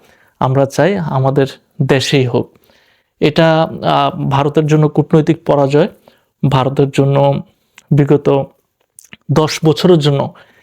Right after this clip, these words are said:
এত বড় ধাক্কা ভারত খেয়েছে কিনা আমি জানি না। শুধুমাত্র সামান্য একটা ইস্যুতে, যেখানে বিসিবির শক্ত যে অবস্থান, সেই অবস্থান, অবস্থানটাই কিন্তু জানান দেয়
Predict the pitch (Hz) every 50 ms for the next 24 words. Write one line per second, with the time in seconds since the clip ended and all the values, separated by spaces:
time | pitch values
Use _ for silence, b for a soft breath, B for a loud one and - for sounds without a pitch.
0 | b b b 151 143 - 156 147 156 151 143 - 139 139 - - 147 131 135 131
1 | 135 135 - - - 147 143 143 - 147 - - 143 139 131 135 131 160 175 135
2 | 131 135 151 - - 160 151 156 156 151 - 143 - - 143 143 143 143 143 135
3 | 135 - 139 139 120 - - 156 147 - 156 - - B B B B B B B
4 | B - 139 135 127 - 143 135 139 139 135 143 - 147 139 - - 147 143 143
5 | 135 - - - 151 - - _ _ _ 175 160 160 156 151 151 139 131 135 151
6 | 147 - - - 147 127 - 175 b b b b b b b - - - 139 139
7 | 139 135 135 151 160 - - - - 151 160 165 156 - - - - - 156 151
8 | 175 175 - - - 165 165 160 165 160 151 - 156 151 147 151 156 139 147 131
9 | 127 135 135 131 123 139 143 202